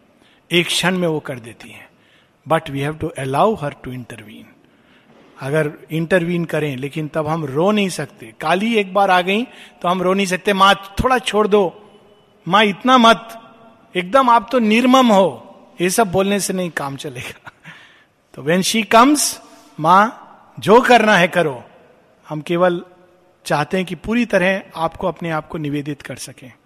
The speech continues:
Then she will intervene and we will be freed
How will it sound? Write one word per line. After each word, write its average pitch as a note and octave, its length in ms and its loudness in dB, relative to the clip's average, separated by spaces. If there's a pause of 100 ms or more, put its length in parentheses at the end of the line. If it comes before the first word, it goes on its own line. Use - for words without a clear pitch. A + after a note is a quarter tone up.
(600)
Then F#3 260 -2
she E3+ 220 -10
will C#3+ 160 -8
intervene A#2+ 580 -14 (1000)
and B2+ 320 -10 (220)
we F#3+ 140 -6
will E3+ 160 -10
be D3+ 240 -10
freed D#3+ 420 -8